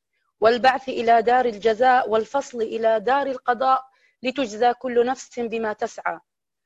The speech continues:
أحمده، أحمده سبحانه حمد من صبر على القضاء، وأشكره ش-، شكر من رضي بقضاء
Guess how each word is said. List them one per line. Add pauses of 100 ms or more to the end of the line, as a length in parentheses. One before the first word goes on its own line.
(140)
أحمده، (180)
أحمده
سبحانه (420)
حمد
من
صبر
على
القضاء، (400)
وأشكره
ش-،
شكر
من
رضي
بقضاء